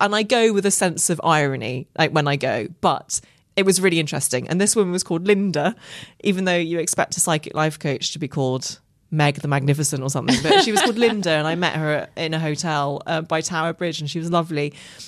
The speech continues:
And one of the things she, she, that she said to me, and I was actually wearing,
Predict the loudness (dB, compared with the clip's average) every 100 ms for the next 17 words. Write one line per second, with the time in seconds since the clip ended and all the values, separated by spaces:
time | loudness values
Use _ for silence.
0 | -20 -18 -2 0 2 2 2 -2 -2 0
1 | 0 -4 -4 -6 -2 -2 0 0 0 0
2 | 0 0 2 2 2 0 2 2 4 4
3 | 4 2